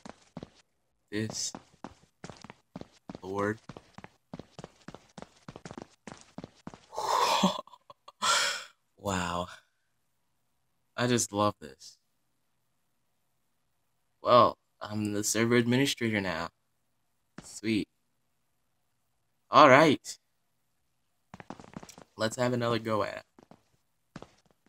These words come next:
'Cause last time was not fair. Slidey,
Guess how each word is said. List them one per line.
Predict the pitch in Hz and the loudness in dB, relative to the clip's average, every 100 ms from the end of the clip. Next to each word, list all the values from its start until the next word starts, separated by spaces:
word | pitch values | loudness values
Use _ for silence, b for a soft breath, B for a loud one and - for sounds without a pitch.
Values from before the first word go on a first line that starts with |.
| - | -12
'Cause | 113 104 - - _ - | -8 -6 -6 -8 _ -2
last | 107 110 - | -2 0 -4
time | 110 101 | -4 -6
was | - | -8
not | 95 87 _ | -8 -8 _
fair. | 107 107 113 117 _ - - - _ _ _ _ - - - - _ - - - - _ _ - | -2 0 0 -2 _ -20 -18 -20 _ _ _ _ -20 -20 -20 -20 _ -20 -20 -20 -20 _ _ -12
Slidey, | - - 113 120 120 | -10 -2 0 2 0